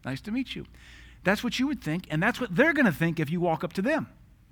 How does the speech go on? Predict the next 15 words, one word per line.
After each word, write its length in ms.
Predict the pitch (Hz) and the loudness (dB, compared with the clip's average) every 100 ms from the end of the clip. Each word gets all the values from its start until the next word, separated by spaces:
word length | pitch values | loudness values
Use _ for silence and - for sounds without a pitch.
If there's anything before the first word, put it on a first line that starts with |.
| - - - - - - - - - - | -20 -20 -20 -20 -20 -20 -20 -20 -20 -8
So 160 | 180 | -2
just 220 | 180 214 135 | 2 2 2
walk 380 | 135 180 220 | 4 4 6
up 140 | 277 285 | 4 2
to 140 | 311 | 2
them 360 | 262 220 113 101 | 6 6 6 -2
and 100 | 160 | -6
say, 140 | 151 208 | -4 -4
"Hi, 380 | 202 311 110 - | -2 -4 -6 -6
I'm 160 | 135 156 | -4 -4
Chris. 380 | 202 320 - - | -4 -8 -8 -12
What's 220 | 170 165 | -10 -6
your 80 | 277 | -4
name?" 160 | 160 101 - | -4 -6 -4
"Bob." 300 | 208 269 | -2 -2